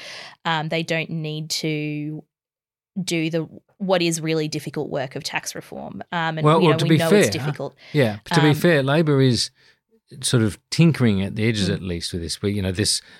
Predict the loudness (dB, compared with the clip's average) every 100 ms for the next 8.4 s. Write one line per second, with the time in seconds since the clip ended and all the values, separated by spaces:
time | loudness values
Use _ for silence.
0 | -12 -6 -6 -6 -6 -6 -10 -12 -4 2
1 | 2 0 0 0 0 0 2 2 0 0
2 | 0 2 0 -2 -2 0 2 2 0 -2
3 | -4 -4 -6 -6 -8 -10 -10 -6 -4 -2
4 | -4 -6 -6 -4 -4 -4 -2 -2 0 0
5 | -2 -4 -2 -4 -4 -8 -6 -2 -2 -2
6 | -4 -2 -4 -6 -6 -4 -4 -4 -6 -2
7 | 0 0 -2 -6 -6 -6 -4 -4 -4 -4
8 | -6 -6 -6 -8